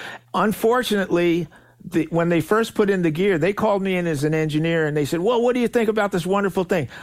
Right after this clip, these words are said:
I said, "Why did you buy these crummy three ten cameras? They don't have enough light capability. The, uh, lighting guys aren't gonna give you anything. They're antagonistic towards you." I said, "Get some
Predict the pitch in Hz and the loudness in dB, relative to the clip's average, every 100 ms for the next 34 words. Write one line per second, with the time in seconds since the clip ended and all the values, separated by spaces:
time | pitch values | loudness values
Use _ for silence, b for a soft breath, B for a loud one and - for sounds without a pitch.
0 | B 214 214 233 214 160 B B - 220 | B -2 0 0 0 -4 B B 0 2
1 | 262 254 214 240 226 247 240 240 233 - | 2 0 0 -2 0 2 2 0 -4 -6
2 | _ - - 214 240 247 233 - 247 240 | _ -16 -4 0 0 0 -2 -2 -2 0
3 | 226 254 254 202 240 247 240 220 175 208 | 0 0 0 0 0 0 2 2 2 0
4 | 220 240 226 233 233 233 233 233 214 240 | 2 2 2 0 0 0 0 0 0 0
5 | 262 - 226 220 214 214 208 196 175 165 | -2 -2 -2 0 -2 0 0 0 0 0
6 | 202 208 208 - 196 - 220 233 233 220 | -2 -2 -4 -6 -8 -6 -4 -2 -2 -2
7 | 214 208 190 202 185 190 180 180 175 175 | 0 0 0 0 0 0 0 0 0 0
8 | 175 185 180 208 208 202 214 226 190 214 | 0 -2 -2 0 0 0 0 0 0 0
9 | 220 220 226 202 208 185 220 233 233 175 | 0 0 -2 0 -2 0 0 0 0 0
10 | 139 - B - 185 190 151 - 190 - | -2 -4 B -2 0 0 0 0 -2 -2
11 | - 160 131 | -2 -2 -2